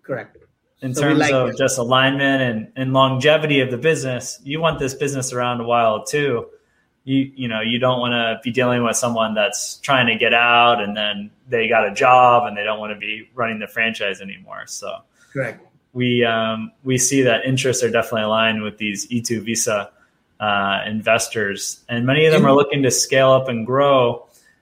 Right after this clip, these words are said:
Speaker 2: And one thing that constantly comes up, 'cause it's, you know, different culture, new people,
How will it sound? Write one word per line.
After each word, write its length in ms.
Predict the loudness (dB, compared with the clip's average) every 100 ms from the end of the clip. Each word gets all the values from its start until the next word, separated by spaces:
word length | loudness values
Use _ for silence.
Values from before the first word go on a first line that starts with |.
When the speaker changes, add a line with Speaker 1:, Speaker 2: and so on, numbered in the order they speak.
| _ _ -4
Speaker 2:
And 300 | -2 -2 0
one 240 | 2 2
thing 180 | 0 2
that 240 | 2 0
constantly 480 | -2 0 0 0 -2
comes 280 | 0 -2 4
up, 360 | 4 4 0 -6
'cause 200 | -4 -2
it's, 440 | -4 -6 -8 -10 _ _ _ _ -6
you 120 | 0
know, 100 | 2
different 400 | 2 2 0 0
culture, 800 | 0 2 2 2 4 4 4 2
new 160 | 0 0
people, 760 | 0 0 2 4 6 4 0